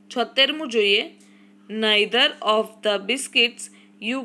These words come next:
gave me blank chocolate chips. તો જવાબ આવશે સી, કન્ટેન્સ. સિત્તોતેરમું જોઈએ. શ્રી લતા મંગેશકરને બે હજાર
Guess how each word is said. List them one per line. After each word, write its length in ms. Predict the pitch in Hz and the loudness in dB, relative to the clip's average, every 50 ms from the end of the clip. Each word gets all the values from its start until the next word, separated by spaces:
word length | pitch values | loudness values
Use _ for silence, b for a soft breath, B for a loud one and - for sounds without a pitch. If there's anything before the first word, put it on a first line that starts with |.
| 214 | -2
gave 240 | 196 233 226 254 294 302 | 0 2 2 2 0 -2
me 160 | 302 247 226 240 - 440 - - 381 226 190 | 0 2 2 2 2 -2 -10 -14 -16 -10 -4
blank 280 | 196 202 208 233 302 415 453 - - | 0 0 0 0 -2 -6 -12 -8 -4
chocolate 420 | 262 214 214 214 233 233 269 277 - | -4 -4 -4 -2 -2 -2 -2 -2 -2
chips. 300 | - 247 196 - - - - - - - - - | -6 -6 -6 -8 -10 -20 -20 -20 -20 -20 -20 -16
તો 80 | 185 | -16
જવાબ 380 | 185 180 190 190 185 196 202 226 | -14 -8 -4 -2 0 0 0 2
આવશે 460 | 240 233 226 226 226 - 254 320 480 571 - - | 2 2 2 0 -2 -2 -2 -2 -2 -4 -14 -16
સી, 340 | - - 294 240 202 202 | -12 -6 -2 -2 -2 -2
કન્ટેન્સ. 880 | 190 - - - 269 262 262 247 247 233 196 175 - - - - - - - - _ _ _ _ _ - - - - - - - - - - B B B B B B B - - | -4 -8 -8 -4 -4 -4 -4 -2 -2 -2 -2 -2 -6 -16 -20 -20 -20 -20 -20 -20 _ _ _ _ _ -20 -20 -20 -20 -20 -20 -20 -20 -20 -20 B B B B B B B -12 -12
સિત્તોતેરમું 800 | - - 240 - - 247 262 254 233 269 269 254 262 269 269 269 | -8 -6 -6 -4 0 0 0 0 2 2 2 2 0 -6 -8 -8
જોઈએ. 420 | 247 285 269 269 269 285 320 453 - - B B B B B B B B B - | -4 -2 0 2 2 2 2 0 -4 -14 B B B B B B B B B -10
શ્રી 220 | - 285 247 262 262 | -8 -6 -4 -4 -2
લતા 340 | 254 233 220 220 - 285 311 | 0 -2 -2 0 0 0 0
મંગેશકરને 960 | 320 302 262 233 220 214 220 233 - - - 214 208 202 196 196 190 185 - | 0 -4 -4 -4 0 0 0 0 -2 -4 -2 -2 -2 -2 -2 -2 -2 -2 -4
બે 320 | - 196 202 226 262 285 | -6 -2 0 2 2 2
હજાર 300 | 294 262 311 285 277 277 | 0 -2 0 0 0 0